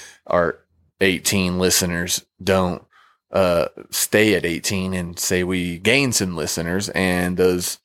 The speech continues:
those guys come in, eh, or girls come in at episode ten or thirty or whatever, and they could go backwards and rewind and it still be beneficial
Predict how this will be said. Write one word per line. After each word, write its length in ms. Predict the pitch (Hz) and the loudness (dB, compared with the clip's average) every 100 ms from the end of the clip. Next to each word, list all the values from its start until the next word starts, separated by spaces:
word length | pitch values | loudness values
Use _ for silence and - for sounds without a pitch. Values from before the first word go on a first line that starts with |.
| - | 0
those 340 | 95 90 87 | 2 2 -2
guys 380 | - 95 92 90 | 0 2 2 0
come 260 | - 92 92 | -2 0 0
in, 280 | 92 90 85 | 0 0 0
eh, 160 | 82 | 0
or 200 | 78 92 | 2 0
girls 400 | 92 98 95 92 | 2 4 4 2
come 220 | - 92 | 0 0
in 200 | 92 90 | 0 0
at 280 | 87 90 - _ - - - _ _ _ _ | 0 0 -2 _ -20 -20 -20 _ _ _ _
episode 600 | 95 - 95 - 85 85 | -2 0 -2 2 2 0
ten 420 | - 147 120 55 - _ _ _ - | 0 2 2 -4 -12 _ _ _ -2
or 520 | 90 90 85 78 64 | 0 2 0 -2 2
thirty 440 | 131 156 107 78 - | 4 4 2 -2 -2
or 160 | 90 | -2
whatever, 580 | 90 98 98 82 73 - - | 2 4 4 2 -2 -8 -6
and 540 | 92 92 87 82 - _ | -2 -2 -2 -6 -12 _
they 120 | 113 | 0
could 160 | 117 113 | 0 2
go 140 | 117 | 2
backwards 600 | 90 92 92 - 107 107 92 | 2 2 2 0 -2 0 0
and 160 | 87 | -2
rewind 540 | 90 95 90 92 95 90 | -2 -2 0 0 0 -2
and 140 | 87 | -4
it 140 | 87 - | -4 -4
still 300 | - 98 90 | -2 -2 0
be 180 | 92 | -2
beneficial 880 | 87 90 87 90 92 92 - 92 82 | -2 -2 -4 -2 -2 0 0 -2 -2